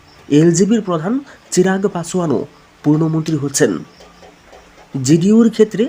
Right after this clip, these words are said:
লালন সিংয়ের বদলে সঞ্জয় ঝার নামও শোনা যাচ্ছে। মহারাষ্ট্র এবং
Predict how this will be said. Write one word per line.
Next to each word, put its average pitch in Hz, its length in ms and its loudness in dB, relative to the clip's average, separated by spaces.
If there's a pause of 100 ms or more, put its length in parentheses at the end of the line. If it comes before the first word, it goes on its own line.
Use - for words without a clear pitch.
(380)
লালন 180 360 0
সিংয়ের 226 360 2
বদলে 156 260 2 (400)
সঞ্জয় 170 440 2 (100)
ঝার 160 260 -6
নামও 147 220 -2 (340)
শোনা 147 260 -4
যাচ্ছে। 120 280 0 (600)
মহারাষ্ট্র 175 420 -4 (100)
এবং 185 120 -4